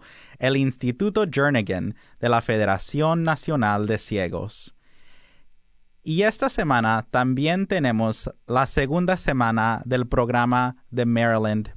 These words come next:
Bell, de la Federación Nacional de Ciegos, que se celebra en el segundo piso del edificio. Así que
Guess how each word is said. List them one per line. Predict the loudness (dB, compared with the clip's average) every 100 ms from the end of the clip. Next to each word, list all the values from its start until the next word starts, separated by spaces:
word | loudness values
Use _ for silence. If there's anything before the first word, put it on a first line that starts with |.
| -8
Bell, | 0 2 2 -2 -8 -18 -20 -20 -20 -20 -20 -20 -12 -2
de | 2
la | 2
Federación | 2 2 4 2 0 -2 0 0 0
Nacional | 0 -2 -2 0 2 2 0 -4 -10 -20 -20 -6
de | -4
Ciegos, | -4 -2 0 0 -2 -8 -10 -16 -20 -20 -20 -20 -20 -20 -20 -20 -20 -20 -8
que | -2 0
se | 0
celebra | 2 4 4 4 2 2 2
en | 2
el | 2
segundo | 2 0 0 0 0 -2 -2
piso | -2 -2 -2 0 -2 -4
del | -2 0
edificio. | 2 0 -4 -6 -6 -8 -8 -8 -12 -16 -20 -20 -20 -20 -8
Así | -4 -2 0 -2
que | -2 0 0 0